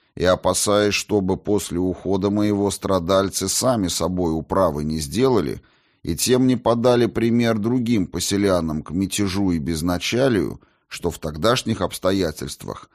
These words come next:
было бы разрушительно, совершенно пагубно для России, я решился обречь себя в преступники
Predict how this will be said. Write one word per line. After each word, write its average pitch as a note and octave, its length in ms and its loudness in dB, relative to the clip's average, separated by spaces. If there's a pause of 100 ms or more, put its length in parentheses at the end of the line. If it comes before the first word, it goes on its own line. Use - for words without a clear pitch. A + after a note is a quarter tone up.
(220)
было C#3 380 2
бы C3 180 6
разрушительно, B2 1080 2
совершенно A#2 880 0
пагубно G#2+ 760 2
для F#2+ 220 0
России, F#2 680 -2 (340)
я G2+ 300 2
решился B2+ 580 2
обречь G#2+ 420 2
себя F#2+ 340 2
в - 100 -10
преступники E2+ 960 -4